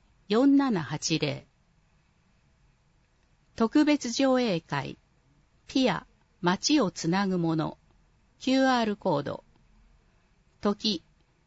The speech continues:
一月二十五日日曜午後二時から四時。場所、アミュゼ柏。定員二百人。内容、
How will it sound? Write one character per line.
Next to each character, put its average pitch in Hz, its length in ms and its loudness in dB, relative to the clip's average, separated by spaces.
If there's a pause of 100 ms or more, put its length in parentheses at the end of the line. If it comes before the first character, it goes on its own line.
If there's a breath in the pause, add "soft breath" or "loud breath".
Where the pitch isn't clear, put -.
(120)
一 269 260 0
月 285 240 2
二 269 180 2
十 151 240 0
五 196 160 -4
日 160 320 -2
日 175 440 -2
曜 151 300 -4 (160)
午 240 140 2
後 240 140 2
二 240 160 0
時 214 160 -6
か 151 160 -6
ら 139 100 -6
四 170 180 -2
時。 - 220 -8 (960)
場 180 160 0
所、 190 300 -2 (560)
ア 269 100 2
ミ 285 140 6
ュ 165 40 -8
ゼ 135 160 -6
柏。 143 560 -6 (1080)
定 226 200 0
員 180 420 0 (180)
二 185 80 0
百 254 320 -2
人。 151 320 -8 (880)
内 196 360 2
容、 170 280 2